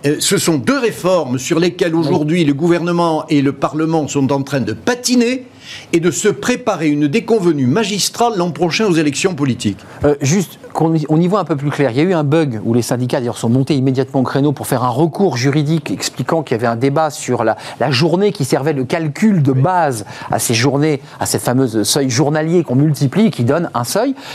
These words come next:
Speaker 2: Il y a eu une erreur, les femmes enceintes, euh, bah, toucheraient moins. Est-ce que tout ça est rectifié depuis ? Euh, qui va gagner, qui va perdre ? Parce que vous êtes sur des batailles de chiffres. Euh, vingt, vous dites, hein, que
Speaker 3: Oui,
Speaker 2: les,
Speaker 3: oui.
Speaker 2: les, les, les demandeurs d'emploi perdraient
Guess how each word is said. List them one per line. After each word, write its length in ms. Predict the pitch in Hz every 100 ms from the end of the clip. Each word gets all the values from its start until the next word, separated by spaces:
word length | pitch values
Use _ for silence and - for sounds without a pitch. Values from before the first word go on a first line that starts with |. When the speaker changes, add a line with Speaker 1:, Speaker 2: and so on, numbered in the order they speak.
| -
Speaker 2:
Il 80 | 127
y 20 |
a 40 | 123
eu 80 | 107
une 120 | 123
erreur, 340 | 170 196 233
les 100 | 165
femmes 220 | - 147
enceintes, 440 | 147 143 160 139 -
euh, 340 | 110 104 92 104
bah, 140 | 104
toucheraient 360 | - 117 - 165
moins. 240 | 208 233
Est-ce 180 | 160 -
que 80 | 208
tout 160 | 208
ça 180 | 180 196
est 80 | 131
rectifié 600 | 131 131 - 147 - 120
depuis ? 480 | 135 147 208 247 285 - - -
Euh, 220 | - 127 113 - -
qui 180 | - 226
va 120 | 196
gagner, 400 | 165 175 170 226
qui 160 | 226 185
va 140 | 165
perdre ? 220 | 160 135
Parce 120 | - -
que 100 | 127
vous 200 | 127 147
êtes 120 | 143
sur 180 | - 117
des 180 | 117
batailles 340 | 104 120 120 110
de 100 | 117
chiffres. 380 | - 214 - - - - -
Euh, 240 | 107 104 101
vingt, 260 | 117 151 - - - -
vous 120 | 123
dites, 240 | 123 180 139
hein, 140 | 143
que 100 | 139
Speaker 3:
Oui, 300 | 120 - 98 -
Speaker 2:
les, 180 | 143
Speaker 3:
oui. 80 | 143
Speaker 2:
les, 160 | 147 139
les, 140 | 151 156
les 120 | 160
demandeurs 340 | 165 151 147
d'emploi 340 | 131 123 175 180
perdraient 580 | 190 147 139 151 196